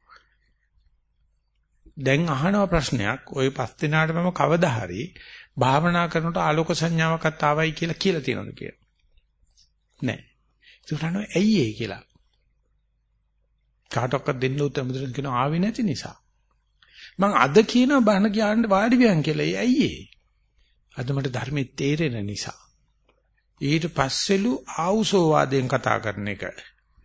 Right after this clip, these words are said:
එහෙම නැත්නම් යාළුවා කියන එක කතා කරන, කතා කරන එක වෙනස් කරලා කියන දේ අහන්න හිත හැදුනේ. ඊට පස්සේ තමයි බුදුරජාණන් වහන්සේ ධම්මචක්කප්පවත්තන සූත්‍රය දේශනා කරේ. ඒ සූත්‍රයේ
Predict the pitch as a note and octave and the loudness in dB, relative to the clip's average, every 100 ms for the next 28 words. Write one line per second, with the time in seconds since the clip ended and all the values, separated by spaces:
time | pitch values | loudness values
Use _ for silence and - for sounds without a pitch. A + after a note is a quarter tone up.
0 | _ _ _ - B2 B2+ A#2 A#2+ A2+ A2 | _ _ _ -8 -2 -2 -2 -4 -4 0
1 | A#2+ C3 E3 F#3 G3 F3+ F3 D#3 D#3 C3 | 6 6 6 4 2 0 -2 -2 -2 -4
2 | - C#3 C#3 C#3 C#3 C3+ - C3+ C#3 C3+ | -2 -2 -2 -4 -4 -2 -6 -2 -2 -2
3 | C3+ C3 A#2+ G#2+ C3 - - A3 C3+ G2 | -6 -4 -4 0 0 0 0 -2 0 -4
4 | - - - _ _ - D3+ E3 F3+ E3+ | -8 -14 -20 _ _ -2 2 2 2 2
5 | E3+ C3+ C#3+ E3 C3 - G#2+ F#2+ F2 - | 2 0 -2 -4 -4 -4 -6 -6 -12 -18
6 | _ _ - D#3+ D#3+ E3+ - D3 C#3+ D#3+ | _ _ 0 0 2 0 0 -4 -4 -4
7 | C#3 C3 B2 A#2 G#2 - C#3+ F3 C3+ C3+ | -4 -6 -4 -4 -6 -4 -6 -4 -6 -4
8 | B2+ - - - B2 - A#2+ A2+ B2 - | -6 -6 -6 -4 -4 -4 -6 -4 -4 -4
9 | G#2 A#2 A#2+ C3+ D3+ F#3+ F#3+ F#2 - - | -2 -2 0 0 0 0 -2 -4 -8 -16
10 | - - - C3+ E3 - G3 F#3+ - C#3+ | -18 -12 -2 0 0 2 2 2 0 2
11 | B2+ | 4